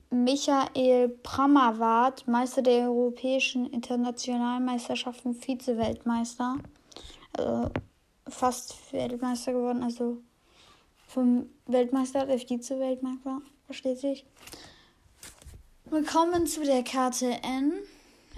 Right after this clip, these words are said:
N ist eine ikonische Karte im Pokémon-Sammelkartenspiel.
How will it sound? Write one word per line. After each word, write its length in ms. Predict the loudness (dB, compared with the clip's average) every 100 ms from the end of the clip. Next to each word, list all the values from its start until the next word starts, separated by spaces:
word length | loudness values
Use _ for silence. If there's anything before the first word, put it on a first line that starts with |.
| -8
N 180 | -4 0
ist 240 | -2 -2
eine 220 | -4 -2
ikonische 920 | -2 -4 -4 0 0 -2 -4 -4 -4 -6
Karte 340 | -8 -8 -6
im 160 | -2 -2
Pokémon-Sammelkartenspiel. 1400 | -4 -8 -6 -4 -2 -2 -4 -6 -8 -10 -10 -8 -2 -2